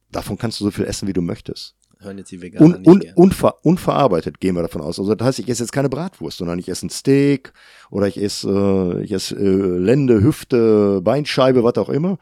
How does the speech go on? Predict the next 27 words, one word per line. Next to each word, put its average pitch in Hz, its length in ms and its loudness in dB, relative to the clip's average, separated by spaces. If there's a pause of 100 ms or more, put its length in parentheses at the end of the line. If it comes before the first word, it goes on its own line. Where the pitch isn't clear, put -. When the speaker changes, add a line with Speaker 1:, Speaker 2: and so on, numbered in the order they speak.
(640)
Speaker 2:
Mhm. - 60 -4
Speaker 1:
Äh, 101 160 4
von 101 140 -2
mir 120 80 2
ist 113 80 -4
auch 92 100 -6
Zunge, 143 380 0
uah, 92 440 -6 (440)
ne? 107 180 -2 (140)
Ess - 160 0
Muskelfleisch, 87 640 -4
aber, 87 180 -6
uah. 95 260 -12 (260)
Oder 113 140 0
Innereien 127 520 2
von 147 160 -2
mir 160 180 0
aus. 160 300 -2
Speaker 2:
Ja, 107 80 -16
Leber 120 320 -2
Speaker 1:
Oder, 135 180 8
Speaker 2:
und 104 60 2
so 101 80 -6
kann - 160 -6
Speaker 1:
oder 147 120 8
Speaker 2:
ich 135 60 6
Speaker 1:
du, 135 60 6